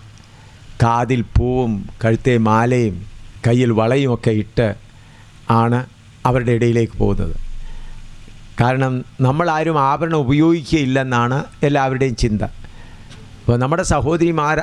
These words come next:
അങ്ങനെ വസ്ത്രം ധരിച്ച് അവരെ പോലായി അവർ നമ്മുടെ വിശ്വാസികളുടെ വീട്ടിൽ ചെന്ന് കഴിഞ്ഞിട്ട് അതെല്ലാം മാറ്റി അവർ കർത്താവിന്. അതുകൊണ്ട് നിങ്ങൾ അവിടെ വന്നാൽ ഈ നക്കലി ഡ്യൂപ്ലിക്കേറ്റ് ആഭരണങ്ങൾ,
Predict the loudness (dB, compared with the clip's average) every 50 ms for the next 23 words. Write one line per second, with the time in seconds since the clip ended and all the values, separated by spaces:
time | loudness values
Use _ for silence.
0 | -4 -2 -2 0 0 0 0 0 0 -2 -2 -4 -6 -12 -18 -12 -4 0 0 2
1 | 2 2 0 0 -2 -2 -2 -2 -2 0 0 0 0 0 0 0 0 0 0 0
2 | -2 -2 0 2 2 2 2 2 0 0 0 0 0 -2 -2 -4 -10 -20 -20 -12
3 | -4 -2 0 2 2 0 -2 -2 -2 -2 0 2 2 2 2 2 0 2 2 2
4 | 2 0 0 0 0 0 0 2 0 0 2 0 -2 0 -2 0 0 2 2 2
5 | 2 0 0 0 0 0 0 2 2 2 0 0 0 2 2 2 0 0 0 -2
6 | -2 -2 -2 -12 -16 -16 -16 -16 -16 -16 -18 -18 -18 -18 -8 -2 0 2 2 2
7 | 0 -2 -4 -4 -2 0 0 2 2 0 0 0 0 0 0 0 0 0 0 0
8 | 0 0 0 0 0 0 0 2 0 0 -2 -2 -2 0 0 0 -2 -4 -4 -2
9 | 0 2 2 2 2 0 0 -2 -2 -2 0 0 0 0 2 0 0 0 0 0
10 | 0 0 0 -2 -2 0 0 -2 -2 -4 -4 -4 -4 -2 0 0 2 2 0 -2
11 | -2 0 0 -2 -2 -4